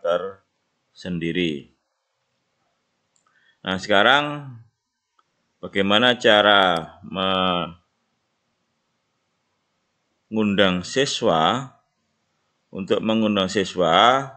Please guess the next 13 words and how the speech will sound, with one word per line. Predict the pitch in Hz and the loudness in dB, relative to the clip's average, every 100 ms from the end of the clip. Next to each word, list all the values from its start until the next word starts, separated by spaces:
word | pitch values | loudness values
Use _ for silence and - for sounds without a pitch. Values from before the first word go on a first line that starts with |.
| _ _ _ _ _ | _ _ _ _ _
bisa | 87 - 104 | -8 0 0
tadi | 98 92 104 | 2 -2 -2
secara | - 101 95 92 | -2 0 2 0
manual | 90 87 85 87 110 131 135 123 | -2 -4 -2 2 4 4 0 -4
atau | 76 - 98 | -10 -8 -8
juga | 95 85 107 | -8 -6 -6
kita | - 87 101 101 | -6 -8 -6 -4
memberikan | 92 87 85 87 98 98 101 | -6 -8 -10 -8 -8 -8 -4
link | 117 101 | -4 -4
atau | 85 82 101 113 123 123 _ _ _ _ _ - | -6 -6 0 0 -2 -10 _ _ _ _ _ -8
tautan, | 101 107 - 104 85 67 - _ | -6 -2 2 0 0 -8 -18 _
sehingga | _ - 85 85 101 | _ -14 -8 -4 -4
siswa | 101 87 95 104 101 82 | -6 -8 -4 -2 -4 -10